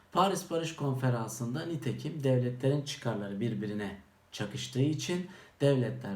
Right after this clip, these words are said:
Paris Barış Konferansı'nda istenilen sonucu elde edemeyecekler.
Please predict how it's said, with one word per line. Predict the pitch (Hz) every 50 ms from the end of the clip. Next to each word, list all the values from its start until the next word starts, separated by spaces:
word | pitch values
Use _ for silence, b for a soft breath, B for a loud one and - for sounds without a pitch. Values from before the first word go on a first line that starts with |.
| - -
Paris | - 131 127 127 120 - - - -
Barış | 120 123 139 - -
Konferansı'nda | - 107 104 101 - - 95 90 92 92 - - - 98 95 104 131 156 - B B B B B B _ -
istenilen | 135 127 127 123 - - 110 101 98 95 92 90
sonucu | 90 - - - 127 113 - - - - -
elde | - 131 120 104 113 123 135 131
edemeyecekler. | 131 127 151 196 95 - - - - - - - - - - - - -